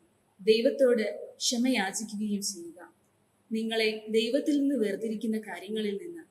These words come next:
പിന്തിരിയുക. ദൈവം നിങ്ങളോട് ക്ഷമിക്കുന്നത് പോലെ മറ്റുള്ളവർക്ക് മാപ്പ് നൽകുക. നടപടികൾ സ്വീകരിക്കുന്നത് എല്ലായ്പ്പോഴും എളുപ്പമല്ല, പക്ഷേ അത്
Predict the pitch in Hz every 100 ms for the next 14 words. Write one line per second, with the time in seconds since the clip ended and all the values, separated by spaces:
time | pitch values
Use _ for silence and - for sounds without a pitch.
0 | _ _ _ 208 208 208 170 - 175 -
1 | _ _ _ _ - 190 214 220 269 240
2 | 220 226 226 220 - 208 - 247 226 214
3 | 208 190 180 - - _ _ 220 214 269
4 | 254 220 - - - - _ 208 180 -
5 | 196 165 165 170 175 - _ _ _ 226
6 | 262 262 269 262 - 208 190 220 214 190
7 | 175 180 - _ _ _ _ _ - 240
8 | 294 285 247 214 185 165 - _ _ 220
9 | 185 214 175 165 - _ _ _ _ -
10 | 214 - 240 214 202 202 -